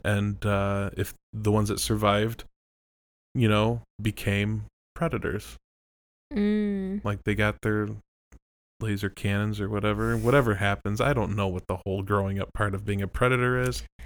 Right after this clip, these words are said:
Speaker 2: <laughs>
Speaker 1: I just remember
Speaker 2: Don't
Speaker 1: after
Speaker 2: know.
Speaker 1: he would kill an alien, he would, they'd rip off the finger and then put the marks in their helmet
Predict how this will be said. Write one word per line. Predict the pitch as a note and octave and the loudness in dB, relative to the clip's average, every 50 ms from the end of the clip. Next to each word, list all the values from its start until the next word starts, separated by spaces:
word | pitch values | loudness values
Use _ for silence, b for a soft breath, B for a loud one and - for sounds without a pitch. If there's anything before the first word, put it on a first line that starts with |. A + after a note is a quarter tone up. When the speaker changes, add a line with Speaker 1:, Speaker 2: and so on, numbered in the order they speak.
| - - - | -14 -8 -2
Speaker 2:
<laughs> | - - - - G#3 - - - - - F#4+ F#4+ - - A4 - - - | 0 0 2 2 2 4 4 4 6 6 4 4 6 4 0 0 0 0
Speaker 1:
I | B2+ D3 | 4 6
just | D#3 D3+ C3 - | 6 6 6 4
remember | C#3 C#3 C3 B2+ B2+ A#2+ | 4 4 4 6 6 8
Speaker 2:
Don't | F2 E2 | 8 10
Speaker 1:
after | A#2 A#2+ A#2+ - C3+ B2 | 10 8 8 8 4 6
Speaker 2:
know. | G2 | 6
Speaker 1:
he | A#2 A#2+ | 8 6
would | A2 G#2+ G#2 - - | 6 6 4 0 0
kill | - - B2 A2+ A#2 | 2 4 6 6 6
an | A2+ G#2 G#2+ | 6 4 4
alien, | - A2 A#2 A#2 A#2 A2+ A2 G#2+ G#2+ G#2 F#2 | 4 4 4 4 4 4 4 4 2 2 0
he | F2+ F2+ G2+ | 0 0 0
would, | G2+ G2 G2 G2+ | 0 0 0 0
they'd | G#2+ G2+ G2+ G2 - | 0 0 0 2 4
rip | A2+ A#2 - - | 4 4 6 6
off | G#2 G2+ G2 - | 4 4 4 0
the | - F#2+ | -4 -6
finger | - - - A2 G#2 G2+ G2+ G2+ G2 - - | -4 0 0 0 2 2 2 0 0 0 -2
and | - G2+ | -2 -2
then | G2+ G2+ G2 | 0 0 0
put | - - - - - | 2 2 2 2 2
the | G2+ | 2
marks | G2 G2 F#2+ G#2+ G#2 - - - | 0 2 0 0 -2 -2 -4 -6
in | - - | -4 -4
their | - - G2+ | -4 -4 -4
helmet | G2+ - - F#2 E2+ - - | -6 -6 -6 -6 -6 -8 -10